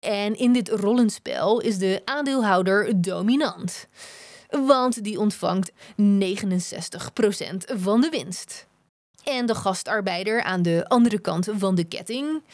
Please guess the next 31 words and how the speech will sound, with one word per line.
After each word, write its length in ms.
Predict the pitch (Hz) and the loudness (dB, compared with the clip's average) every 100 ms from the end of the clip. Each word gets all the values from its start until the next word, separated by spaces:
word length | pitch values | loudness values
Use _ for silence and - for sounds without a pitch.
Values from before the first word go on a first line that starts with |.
| - - | -18 -4
of 240 | - 233 - 262 - | 0 0 -2 -8 -8
<laughs> 180 | - _ | -16 _
ik 180 | 254 | -4
bedoel, 480 | 214 190 185 196 233 - - | -2 -2 2 2 2 -2 -12
aan 200 | - 208 | -4 0
de 140 | 220 247 | 2 2
andere 280 | 302 294 254 | 2 2 2
kant 300 | 226 202 214 | 2 2 0
van 260 | 202 202 190 | -2 0 0
de 180 | 185 - | 0 -2
supply 680 | - - 226 185 - - 214 | -6 -6 -8 -6 -6 -6 -6
chain, 520 | - 262 285 359 370 - - - - - - 254 | -6 -6 -6 -6 -6 -12 -20 -18 -18 -20 -4 -2
die 300 | 202 240 254 | 0 0 0
is 240 | 185 185 | -2 -4
onderdanig. 960 | - 262 359 320 214 - 104 185 - - _ _ _ _ _ - | -4 0 2 0 -4 -6 -8 -8 -10 -16 _ _ _ _ _ -4
Ja, 360 | 285 294 294 - - - 262 220 214 | -2 0 -4 -6 -12 -14 -8 0 2
B 60 | 208 | 2
D 220 | 233 220 208 226 226 | 0 -2 -2 -2 -4
S 40 | |
M 420 | 202 190 196 294 - | -4 -2 0 0 -2
staat 500 | - - 220 208 185 | -6 -4 -6 -4 -4
dus 160 | 196 | -4
eigenlijk 540 | - 294 311 294 247 220 | -6 -6 -6 -4 -6 -4
voor 360 | 185 196 196 202 - - - | -2 0 0 0 -8 -18 -14
superieure 680 | - - 294 311 294 330 339 | -10 -8 -6 -4 -2 -2 -2
bedrijven 680 | 277 214 - - 220 285 285 | -2 -4 -6 -4 -2 2 2
die 240 | 208 190 | 2 0
moderne 520 | 202 214 214 254 285 | 2 2 0 -2 -2
slaven 480 | 285 - - 175 208 | -4 -4 -6 0 2
misbruiken 800 | 220 226 170 - 160 - 262 269 | 4 2 -2 -4 -4 -2 0 0
voor 260 | 220 240 | 2 2